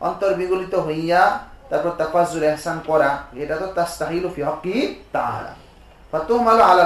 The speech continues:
গায়াতি, অতএব শেষ অংশের উপরে এটাকে আমল করা হবে। কামা ক্বালা ওয়া হিয়া, যেমন কিনা মুস-, মুফাসসির রহমাতুল্লাহি আলাইহি বলছেন, ইরাদাতুল খায়রি লি আহলিল মুমিনিন, এটা বলতেছে। দেখো,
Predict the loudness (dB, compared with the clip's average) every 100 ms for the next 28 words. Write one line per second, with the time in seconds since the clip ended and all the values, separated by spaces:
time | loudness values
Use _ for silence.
0 | 6 6 6 2 -2 -2 -2 -4 -4 -6
1 | -4 -2 0 0 0 0 0 0 2 2
2 | 0 -4 -16 -20 -18 -4 2 2 2 2
3 | 2 0 0 0 -2 -2 -6 -6 -4 -4
4 | -8 -12 -14 -12 -6 -6 -4 -4 -4 -2
5 | 0 0 -2 -4 -10 -12 -18 -18 -8 0
6 | 4 4 2 -4 0 2 2 0 -2 0
7 | 0 0 0 0 0 -4 -14 -10 -10 -8
8 | -8 -8 -10 -12 -18 -20 -14 -2 2 2
9 | 0 -10 -4 -4